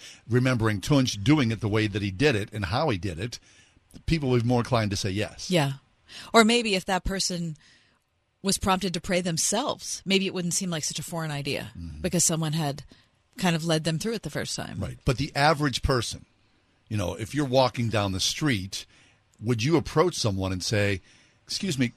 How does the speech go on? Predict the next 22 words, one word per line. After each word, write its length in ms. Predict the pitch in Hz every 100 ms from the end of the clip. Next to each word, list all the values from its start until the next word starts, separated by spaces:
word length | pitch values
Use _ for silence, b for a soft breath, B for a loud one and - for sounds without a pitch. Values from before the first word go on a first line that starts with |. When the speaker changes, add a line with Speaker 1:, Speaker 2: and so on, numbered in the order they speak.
| - -
Speaker 1:
could 140 | 151
I 80 | 185
pray 160 | -
Speaker 2:
Someone 280 | - 190 175
Speaker 1:
for 40 | 170
Speaker 2:
I 80 |
didn't 200 | 175 143
Speaker 1:
you?" 60 | -
Speaker 2:
know? 240 | 160 185 185
Speaker 1:
Right. 200 | 110 - b b b _ _ _ _ _
Speaker 2:
I 80 | 185
don't 160 | 175 160
believe 240 | 165 151
I've 140 | 151 143
ever 180 | 151
done 200 | 143 139
that. 180 | 135 123
Have 100 | 147
you 80 | 156
ever 140 | 160
done 160 | 165 170
that? 180 | 208